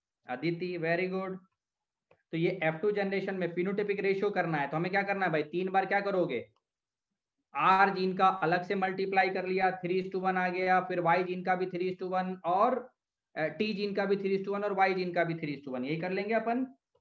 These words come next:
तो ये देखो monohybrid मान करके सॉल्व कर दिया, क्योंकि सिक्सटी फ़ोर बॉक्स बनाने पड़ते।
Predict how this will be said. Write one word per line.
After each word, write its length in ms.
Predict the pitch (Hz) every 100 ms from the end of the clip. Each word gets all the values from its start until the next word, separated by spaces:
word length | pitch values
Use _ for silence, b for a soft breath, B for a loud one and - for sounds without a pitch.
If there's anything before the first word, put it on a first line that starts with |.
| _ _ _ _ _ _ _ _ _ _ _ _ _ _ _ _ _ _ _ 202 _ _ _ _ 370 _ _ _ 370 _ _ _ _ _ _ - _ b b
तो 40 | 147
ये 140 | 170
देखो 240 | 180 185 175
monohybrid 640 | 170 208 220 196 185 190 190
मान 240 | 185 175
करके 240 | 175 175 185
सॉल्व 280 | 185 151 135
कर 180 | 131 110
दिया, 220 | 110 110
क्योंकि 260 | 110 175 190
सिक्सटी 320 | 196 190 202
फ़ोर 220 | 190 196
बॉक्स 280 | 170 170 170
बनाने 320 | 160 147 131 120
पड़ते। 400 | 107 107 -